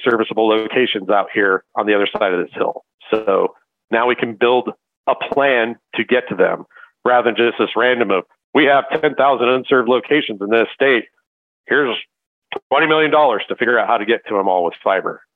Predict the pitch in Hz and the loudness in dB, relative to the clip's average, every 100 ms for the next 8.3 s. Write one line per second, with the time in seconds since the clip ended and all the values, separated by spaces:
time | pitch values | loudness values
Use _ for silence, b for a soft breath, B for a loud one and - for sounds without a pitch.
0 | _ 95 90 85 - _ - 101 - 101 | _ -4 -2 -2 -6 _ -2 -2 -2 -2
1 | 95 87 b b b _ _ 104 92 85 | -2 -6 b b b _ _ -2 0 -2
2 | 80 _ _ _ _ _ 107 104 - 107 | -4 _ _ _ _ _ -2 0 -2 0
3 | 107 104 107 - 120 110 - 92 90 107 | 0 -2 -4 -2 -4 -2 -2 -4 0 -2
4 | 90 - 110 - 123 110 98 - 104 95 | 0 -2 -4 -2 -2 -2 -2 -2 -2 -2
5 | - 92 87 85 _ _ _ 117 90 80 | -2 0 -2 -4 _ _ _ -4 -4 -6
6 | - _ B B B _ _ _ - - | -10 _ B B B _ _ _ -8 -4
7 | 107 - _ 104 98 92 95 92 90 92 | -4 -8 _ -2 -2 0 0 -2 -2 -2
8 | 87 85 85 | 0 0 -4